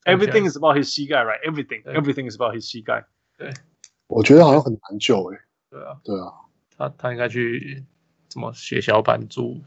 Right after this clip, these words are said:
Speaker 2: split meaning，然后就把它注射。
Speaker 1: 觉得他没有注过吗？我觉得他早就试过了吧。
Speaker 2: 我不知道啊，因为他一直膝盖出问题。I, I feel like he's at the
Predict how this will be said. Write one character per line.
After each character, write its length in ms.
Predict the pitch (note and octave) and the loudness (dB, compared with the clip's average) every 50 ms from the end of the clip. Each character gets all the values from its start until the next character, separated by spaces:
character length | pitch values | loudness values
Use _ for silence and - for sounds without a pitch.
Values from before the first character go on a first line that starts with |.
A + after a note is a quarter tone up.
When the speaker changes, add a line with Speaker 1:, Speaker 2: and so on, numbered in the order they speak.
| _ _ - | _ _ -20
Speaker 2:
split 400 | - - - - C#3 C3 B2+ B2+ - - | -18 -14 -4 2 4 4 4 2 0 -2
meaning， 360 | B2 A#2+ A2+ A2 A2 A#2 B2 | -4 -4 -2 -2 -4 -6 -6
然 80 | G#2+ | -8
后 60 | G#2+ G#2+ | -6 -6
就 80 | A2 | -2
把 140 | G#2+ - F2 | 0 0 0
它 60 | - | 0
注 220 | A2 - - - B2 | 0 -4 -10 -12 -6
射。 60 | A#2+ | 0
Speaker 1:
觉 100 | C#3 D#3 | 2 4
得 60 | E3 | 6
他 120 | E3+ F#3+ G3+ | 6 6 4
没 60 | G3+ | 4
有 80 | D3+ B2 B2+ C3 | 0 0 0 -4
注 140 | D3 D3 B2+ | -8 -8 -8
过 200 | - - C#3+ B2 | -6 -6 -6 -4
吗？ 220 | A#2 A2 G#2+ G#2+ | -2 0 0 0
我 180 | G#2+ G#2+ A2+ A2+ | -2 -2 -4 -4
觉 140 | - C#3 C#3 | -2 0 0
得 60 | B2+ | 2
他 140 | A#2+ C3+ C#3+ | 2 2 0
早 220 | - - A2 G#2 | 2 0 -2 -2
就 220 | G#2+ A#2+ A#2 A2+ A#2 - | -2 -6 -12 -12 -14 -14
试 300 | - - - - B2 A2 | -14 -14 -12 -12 -14 -16
过 220 | - - A2 G#2 | -14 -10 -10 -10
了 100 | F#2 F2+ | -10 -10
吧。 120 | F#2+ F2+ - - _ _ | -14 -18 -20 -20 _ _
Speaker 2:
我 100 | - C#3 | -4 -2
不 120 | A#2+ C#3 E3 | 2 2 2
知 120 | D3 D#3+ | 4 4
道 220 | F3 F3 E3 D#3 D3+ | 6 6 8 8 6
啊， 40 | |
因 60 | D#3 E3 | 4 2
为 60 | D#3 | 0
他 240 | C#3+ D#3 D3+ D3 D3 _ - | 0 2 0 0 -2 _ -10
一 120 | - C#3+ | -10 -8
直 180 | C3 B2 A#2+ A2+ | -8 -8 -10 -10
膝 200 | - - C3+ B2+ | -10 -10 -6 -2
盖 160 | C3+ B2+ B2 | -2 -2 -2
出 180 | - - B2+ | -2 -4 -4
问 160 | A#2+ A#2+ A#2 G#2+ | -4 -4 -6 -10
题。 260 | G2+ G2+ F#2+ - - - | -12 -12 -12 -12 -10 -8
I, 200 | B2+ B2+ B2+ B2 B2+ | -8 -8 -8 -10 -10
I 180 | - B2+ A#2+ | -10 -10 -8
feel 220 | G2+ - C3 B2 A#2+ | -4 -2 0 2 4
like 320 | A2+ A2 G#2+ G#2 - - - - _ _ | 4 4 4 2 0 -6 -20 -20 _ _
he's 280 | - B2 A2+ A2+ - | -10 -8 -8 -10 -8
at 200 | - A#2+ A#2+ A#2 | -4 -4 -4 -4
the 100 | - - | -6 -10